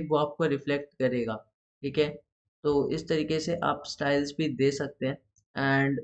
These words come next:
styles को देने के बाद आप इसमें picture border दे सकते हैं, जो भी आपको border का color वगैरह रखना है वो दे सकते हैं। अगर आपको कोई इसमें स-,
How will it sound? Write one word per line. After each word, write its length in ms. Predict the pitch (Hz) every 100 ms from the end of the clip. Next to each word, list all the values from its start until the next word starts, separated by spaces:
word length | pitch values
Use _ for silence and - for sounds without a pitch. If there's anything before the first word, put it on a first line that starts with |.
| -
styles 440 | - 147 143 147
को 140 | - 160
देने 280 | 139 143
के 120 | 151 151
बाद 280 | 135 139 - _ _ -
आप 260 | 139 143
इसमें 340 | 156 156 160 156
picture 340 | 143 - - 170
border 400 | 165 160 160 151
दे 140 | 160
सकते 340 | 156 151 - 151
हैं, 160 | 165 _ -
जो 140 | 139 139
भी 80 |
आपको 260 | 147 131 147
border 360 | 127 127 127 143
का 120 | 147 147
color 260 | 131 135
वगैरह 300 | 139 143 143
रखना 200 | 135 139
है 60 | 143
वो 140 | 127 135
दे 160 | 143
सकते 300 | 143 139 -
हैं। 100 | 139 - _ _ -
अगर 200 | 151 165
आपको 280 | 165 - 160
कोई 200 | 175 160 151
इसमें 380 | 156 165 165 160
स-, 260 | - -